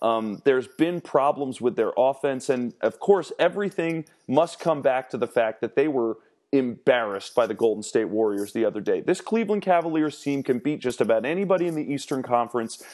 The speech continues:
can mop the floor with them, but when it comes to the Cal-, the Golden State Warriors and the San Antonio Spurs, they are getting their asses handed to them. And after that thirty-four point loss, and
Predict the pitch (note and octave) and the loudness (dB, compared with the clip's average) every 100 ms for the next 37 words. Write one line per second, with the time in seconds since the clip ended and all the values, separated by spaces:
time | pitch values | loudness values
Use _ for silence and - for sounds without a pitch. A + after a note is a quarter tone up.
0 | - B2+ A2+ A2+ D3 F#3 - D#3+ D3+ F3 | -4 -2 0 2 2 2 -4 -6 0 2
1 | D#3+ C#3 A#2 A2 G#2 - - - A#2+ B2 | 2 0 0 -2 -6 -16 -20 0 2 2
2 | A#2+ - D#3 F3 - A#2+ B2+ A2 B2 A2+ | -2 0 0 0 -6 -4 0 0 0 2
3 | B2+ D#3+ G3 G3 F#3+ D#3+ D#3+ D#3 D#3 D3 | 2 2 0 2 2 0 0 0 -2 -2
4 | A#2+ A2+ - C#3 C#3 C3 C#3+ C3 A#2 - | -4 -4 -2 -2 -2 -2 -2 0 -2 0
5 | B2+ A#2 G#2+ - - - _ A#2 D#3 C#3 | 2 2 0 -4 -14 -20 _ 2 4 2
6 | C#3 B2+ A2+ G2+ - A#2+ B2+ - C3+ A#2+ | 0 -2 -2 -4 0 2 2 -2 -6 -6
7 | - B2+ C3 B2+ A2+ - G#2 - G1+ - | -12 -4 -2 0 -2 -2 -6 -4 -8 -14
8 | - - - C3 C3+ C3 B2+ - _ _ | -20 -20 -4 0 2 0 -4 -10 _ _
9 | _ - - _ - - C3+ - E3+ C#3+ | _ -20 -20 _ -10 -2 -2 2 2 2
10 | - D3+ D3 D3 D3+ D3 - C#3+ A#2+ E3+ | 2 0 0 -2 0 0 0 -2 2 2
11 | F3 D3 - B2 | 4 0 -2 -6